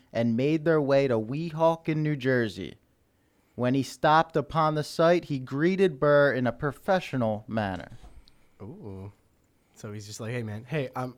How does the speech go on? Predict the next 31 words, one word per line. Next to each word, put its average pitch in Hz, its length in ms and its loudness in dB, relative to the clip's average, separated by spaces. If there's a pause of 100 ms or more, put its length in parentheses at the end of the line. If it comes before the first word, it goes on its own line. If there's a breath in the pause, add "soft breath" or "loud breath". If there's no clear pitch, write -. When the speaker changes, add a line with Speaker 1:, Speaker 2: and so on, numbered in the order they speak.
Speaker 2:
I'm, 123 300 -8 (320)
I 123 40 -8
don't 120 100 -6
wanna 113 120 -8
fight 117 320 -6
you." 107 100 -6
But 113 100 -2
he's 123 140 -4
like, 120 160 -8
"I - 40 2
don't 180 120 4
care." - 200 2
He's 123 140 -10
like, - 80 -12
"Just - 140 -6
get, 170 240 0 (440 loud breath)
you 156 80 -10
got 143 160 0
ten 185 200 0
paces, 147 360 -4
man. 127 140 -6
Get 139 120 -4
out 135 60 -4
of 135 60 -4
my 123 80 -4
face 151 300 0
before 131 200 -6
I 113 40 -4
load 131 320 -2
this 123 160 -8
thing." 113 260 -6